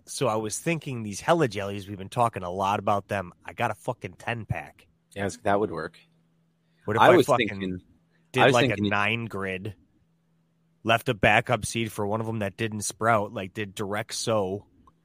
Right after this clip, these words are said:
Speaker 2: Yeah, I thought you were gonna go hardcore and go s-, try and go sea of green with different strains and just see what the fuck happened.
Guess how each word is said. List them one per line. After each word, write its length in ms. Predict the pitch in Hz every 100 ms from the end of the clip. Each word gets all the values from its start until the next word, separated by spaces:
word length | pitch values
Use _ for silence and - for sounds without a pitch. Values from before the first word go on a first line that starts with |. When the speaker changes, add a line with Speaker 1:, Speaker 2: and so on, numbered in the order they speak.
| _ _ _ _ _ _ _ _ _ _ _ _ _ _ _
Speaker 2:
Yeah, 280 | 95 92 82
I 80 | 101
thought 160 | 117 156
you 80 | 123
were 60 |
gonna 160 | 110 104
go 120 | 98
hardcore 540 | 90 104 117 - 101 90
and 140 | 92
go 140 | 95 92
s-, 100 | -
try 220 | - 98
and 80 | 95
go 80 |
sea 280 | 92 - 98
of 80 | 90
green 280 | 92 92 92
with 160 | 85
different 320 | - 92 76 -
strains 500 | - 87 104 87 -
and 80 | 65
just 160 | 76
see 120 | - 85
what 160 | 82
the 80 | 87
fuck 240 | - 87 -
happened. 400 | 90 92 -